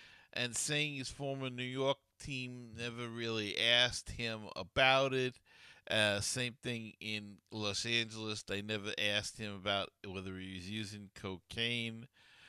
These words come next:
Um, it did come out later on, though, that the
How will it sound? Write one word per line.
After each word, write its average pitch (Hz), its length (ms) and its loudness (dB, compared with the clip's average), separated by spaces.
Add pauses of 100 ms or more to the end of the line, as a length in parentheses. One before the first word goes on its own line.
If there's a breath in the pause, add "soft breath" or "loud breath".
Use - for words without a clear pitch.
(140 loud breath)
Um, 92 540 0
it 123 160 -8
did 165 240 2
come 143 240 0
out 123 220 6
later 120 440 -4
on, 185 320 2
though, 135 400 -2
that 113 280 2 (800 soft breath)
the 123 220 0